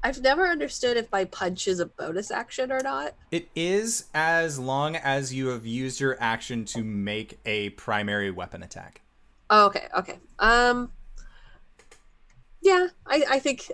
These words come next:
Speaker 1: I think this is gonna be my, my whole turn.
Speaker 2: Okay. Uh, this creature is then going to use its legendary action to bite into Albus. Or at least try.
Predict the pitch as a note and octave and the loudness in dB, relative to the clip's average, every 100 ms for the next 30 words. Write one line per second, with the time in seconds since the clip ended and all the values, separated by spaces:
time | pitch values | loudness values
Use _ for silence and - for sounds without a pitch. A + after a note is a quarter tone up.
0 | - A#3 G#3 G3+ F#3+ F3 D3+ C#3 D#3+ E3+ | -4 -2 0 -2 2 0 2 0 0 0
1 | - - - _ F3+ F#3 F3+ - F3+ G3 | -6 -20 -20 _ -4 -2 -4 -4 -4 -4
2 | - - _ - - _ - - G3 G#3+ | -10 -20 _ -20 -20 _ -20 -4 0 2
3 | C4+ - - - - - - A#2+ B2+ C3 | 0 -2 -20 -20 -20 -20 -6 2 6 8
4 | C3 C3 C3 C3 C3+ C3+ C#3 C#3 C#3 C#3+ | 8 8 6 6 4 4 2 2 2 2
5 | C#3+ - _ _ - C3+ - E3 D#3 D3 | -2 -6 _ _ -6 -4 0 0 2 0
6 | B2+ D3 D3 C#3+ B2+ C#3 C3+ B2+ A#2+ A#2+ | 2 2 2 -2 -4 -2 -4 -6 -6 -2
7 | C#3 C#3+ C#3+ C#3+ - - - A2 A#2 A#2+ | -2 -2 -4 -8 -12 -14 -16 -10 -6 -4
8 | B2 B2+ B2+ B2 B2 A#2 - B2+ A#2+ A#2+ | -2 -2 0 0 0 0 -4 -6 -6 -10
9 | - - _ _ _ - D3+ C3+ - A#2 | -14 -20 _ _ _ -8 -4 -4 2 2
10 | A#2 G#2+ G#2 G2 G2 F2 E2 - - - | 2 0 -6 -6 -8 -8 -12 -12 -14 -14
11 | _ _ _ - - - - - _ _ | _ _ _ -20 -20 -20 -20 -20 _ _
12 | G3+ B3+ D4 D#4+ - - - - - - | 0 0 0 -2 -4 -12 -20 -20 -20 -20
13 | - G#3 B2+ F#2+ | -4 -2 -2 -6